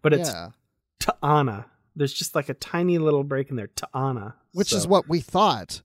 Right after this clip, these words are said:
Speaker 2: it would be the way it's written with the little apostrophe after the T.
Speaker 1: Yeah. I th-,
Speaker 2: But
Speaker 1: I think I initially thought it was actually Tiana, but it,
Speaker 2: Oh,
Speaker 1: yeah,
Speaker 2: yeah.
Speaker 1: Ta'ana, but yeah, I, okay, of the,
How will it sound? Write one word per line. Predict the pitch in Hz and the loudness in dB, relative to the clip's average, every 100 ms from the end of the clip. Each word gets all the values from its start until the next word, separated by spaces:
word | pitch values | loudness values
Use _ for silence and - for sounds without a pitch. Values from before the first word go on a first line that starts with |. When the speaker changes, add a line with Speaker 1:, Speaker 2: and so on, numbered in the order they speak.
| - | -4
Speaker 2:
it | 160 | -2
would | 147 127 | -2 -4
be | 135 | -6
the | 123 | -4
way | 135 120 | -4 -6
it's | 120 - | -4 -2
written | 190 - 95 | -2 -2 -10
with | 110 | -12
the | - 107 | -10 -8
little | 104 104 | -8 -8
apostrophe | - 160 190 - - 90 92 | -8 -6 -6 -8 -16 -14 -12
after | - - | -12 -10
the | 110 | 2
T. | 180 | 6
Speaker 1:
Yeah. | 180 165 147 135 135 _ _ _ _ _ - | 6 4 2 -2 -10 _ _ _ _ _ 0
I | 208 | 0
th-, | 262 | 4
Speaker 2:
But | |
Speaker 1:
I | 202 | 2
think | 202 269 233 | 4 4 6
I | 196 | 6
initially | 190 170 - 170 | 8 6 6 4
thought | 156 151 | 6 4
it | 135 | 4
was | 135 | 0
actually | 131 - 139 123 | -2 -2 -4 -4
Tiana, | - - 180 196 - 180 202 226 233 _ | -4 -2 -2 -2 -4 -2 -2 -4 -6 _
but | 131 110 - - | -4 -4 -6 -4
it, | 131 | -4
Speaker 2:
Oh, | 127 120 | -4 -2
Speaker 1:
yeah, | 143 117 | -2 -2
Speaker 2:
yeah. | - _ _ | -10 _ _
Speaker 1:
Ta'ana, | - - 139 139 123 117 123 _ - | -10 -6 -2 -2 -2 -6 -10 _ -8
but | 117 - _ _ _ _ _ _ | -8 -8 _ _ _ _ _ _
yeah, | - 202 185 117 - - | 2 6 6 4 -4 -4
I, | 170 | -2
okay, | 220 165 202 143 107 _ _ - | 0 0 4 2 0 _ _ 2
of | 165 180 175 165 | 4 4 2 2
the, | 185 180 165 156 151 | 6 8 8 6 2